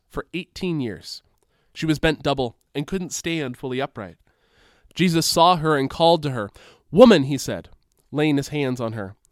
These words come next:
"you are freed from your affliction." And at once she stood upright and praised God. The synagogue president was angry that Jesus had healed on the Sabbath. "Look here," he said to the crowd, "there are six days for people to work.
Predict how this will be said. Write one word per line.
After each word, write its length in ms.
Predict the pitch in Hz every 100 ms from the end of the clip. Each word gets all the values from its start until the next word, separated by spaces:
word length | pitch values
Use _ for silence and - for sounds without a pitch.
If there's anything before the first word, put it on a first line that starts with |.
| _ _ -
"you 140 | 165
are 100 | 165
freed 680 | 147 - 208 214 117 98 104 _
from 220 | - 139
your 120 | 135
affliction." 520 | 123 - 117 - 76 - _ _ _ _ _ _ _ -
And 120 | 147
at 80 | 147
once 200 | 202 -
she 140 | 143
stood 260 | - 143 143
upright 380 | - 123 101 _ _ _ -
and 100 | 131
praised 240 | 143 127 -
God. 300 | 117 104 - _ _ _ _ _ _ _ _ _
The 140 | - 156
synagogue 420 | 220 202 170 143
president 380 | 165 156 131 -
was 120 | 123 -
angry 360 | 147 156 110 101
that 140 | 107
Jesus 380 | 123 127 123 -
had 120 | 113
healed 380 | - 170 117 107
on 80 | 107
the 80 |
Sabbath. 360 | - 156 131 - - - -
"Look 180 | 185 220
here," 240 | 180 156 127
he 100 | 127
said 220 | 135 127
to 60 |
the 60 | 123
crowd, 360 | - 127 160 170
"there 120 | 202
are 60 |
six 380 | 196 - 262 -
days 260 | 139 120 -
for 140 | 117
people 280 | - 120 120
to 60 | 117
work. 360 | 117 165 -